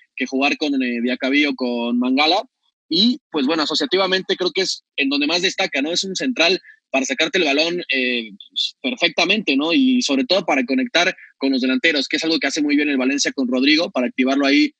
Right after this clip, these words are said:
eh, atrás de los centrocampistas del equipo rival. Entonces, creo que Guillamón, pues,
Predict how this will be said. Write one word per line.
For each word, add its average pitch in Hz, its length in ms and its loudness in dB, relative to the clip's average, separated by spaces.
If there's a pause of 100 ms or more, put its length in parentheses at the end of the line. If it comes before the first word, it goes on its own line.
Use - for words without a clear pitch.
(260)
eh, 123 200 0
atrás 156 400 0
de 160 80 2
los 135 400 0
centrocampistas 131 680 -2
del 120 300 2
equipo 147 260 0
rival. 165 380 2 (280)
Entonces, 214 500 0
creo 202 200 -2
que 240 120 0
Guillamón, 175 480 2 (360)
pues, 135 400 -2